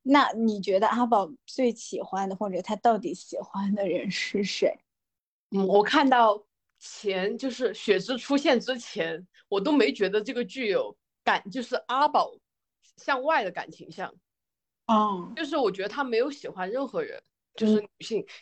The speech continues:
Speaker 2: 就是会有好感，但不是那种会发展的情感。
Speaker 1: 嗯。
Speaker 2: 然后直到看到了他的初恋出现，我是知道他是会喜欢人的。
Speaker 1: 嗯。<laughs>
Speaker 2: 他肯定是喜欢雪芝，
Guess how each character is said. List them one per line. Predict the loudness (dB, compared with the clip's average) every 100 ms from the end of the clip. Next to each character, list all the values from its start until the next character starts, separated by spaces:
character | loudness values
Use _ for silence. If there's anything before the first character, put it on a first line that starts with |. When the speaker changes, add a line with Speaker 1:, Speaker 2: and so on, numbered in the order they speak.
| 0
Speaker 2:
就 | 2
是 | 4
会 | 4 4
有 | 4
好 | 4 2 2
感， | 2 0 0
但 | -2 -4
不 | -8
是 | -12 -10
那 | -8
种 | -8 -6
会 | -4 -4
发 | -2 2 4
展 | 2 -2
的 | -6 -10 _ _ _
情 | -8 -4
感。 | -2 -4 _ _ _
Speaker 1:
嗯。 | 4 6 2 -2 0
Speaker 2:
然 | 2
后 | 2
直 | -2
到 | 4 4
看 | 2 -4
到 | -2
了 | -4 -4
他 | -6
的 | -8
初 | -8 -10 -4
恋 | 0 0 0
出 | -6 -6
现， | -2 -4 -4 _ _ _
我 | 4
是 | 6 6
知 | 4
道 | 0
他 | 2 0
是 | 4
会 | 4
喜 | 4 0
欢 | -2 -2
人 | -2 -4
的。 | -6 0 0 2 0 -2 _ _
Speaker 1:
嗯。 | 6
<laughs> | 6 6 4 2 2 0 0 0 -4 _ _ _ _ _
Speaker 2:
他 | -18
肯 | -8 -6
定 | -4
是 | -4
喜 | -4 -6
欢 | -6 -2 -2
雪 | -4 -10
芝， | -10 -10 -10